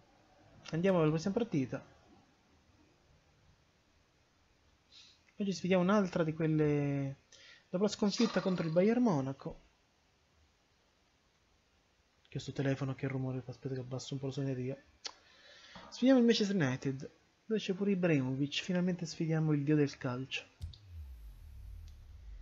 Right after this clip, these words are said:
E per me il dio del calcio è I-, è Zlatan Ibrahimovic, perché ha quaranta anni, lui sa come si gioca a calcio. Mi spiace, ma per, io lo reputo migliore di Messi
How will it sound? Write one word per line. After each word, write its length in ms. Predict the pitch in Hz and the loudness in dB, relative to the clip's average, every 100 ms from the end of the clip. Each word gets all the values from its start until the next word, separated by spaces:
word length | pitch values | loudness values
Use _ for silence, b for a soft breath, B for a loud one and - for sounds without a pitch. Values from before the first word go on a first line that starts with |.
| b b b - | b b b -4
E 100 | 156 | -2
per 180 | 156 156 | 2 4
me 140 | 170 | 4
il 100 | 165 | 4
dio 120 | 156 | 4
del 160 | 143 135 | 4 2
calcio 480 | 156 151 151 170 - - | 0 0 0 -4 -8 -4
è 80 | |
I-, 260 | 143 143 147 | 2 2 2
è 160 | 151 135 | 0 -4
Zlatan 380 | 135 143 143 | 2 2 2
Ibrahimovic, 760 | 139 131 127 120 120 123 - - - _ _ _ _ _ _ _ | 0 0 -2 -4 -4 -6 -4 -6 -8 _ _ _ _ _ _ _
perché 560 | - - - 147 156 - _ _ b b b b - - - | -6 -4 4 4 4 -6 _ _ b b b b -14 -14 -4
ha 60 | 135 | 2
quaranta 440 | 147 143 139 139 | 4 4 2 2
anni, 380 | 151 147 139 139 - - _ _ _ _ _ _ _ _ - | 2 2 0 -2 -8 -20 _ _ _ _ _ _ _ _ -2
lui 140 | 156 | 2
sa 160 | 151 156 | 4 2
come 160 | 160 | 2
si 140 | 151 135 | 2 2
gioca 220 | 131 131 | 0 -2
a 40 | |
calcio. 560 | - - 123 123 - - - | -4 -4 -4 -4 -4 -6 -2
Mi 120 | 156 | -2
spiace, 520 | 147 - 156 160 151 147 | -2 0 0 0 0 -2
ma 100 | 139 | -2
per, 220 | 143 156 | -2 -2
io 160 | 165 160 | 2 4
lo 80 | |
reputo 320 | 147 147 143 143 | 6 4 0 -2
migliore 380 | 147 143 143 | 0 2 2
di 100 | 139 | 2
Messi 560 | 131 127 131 - - 131 | 0 -2 -4 -8 -8 -10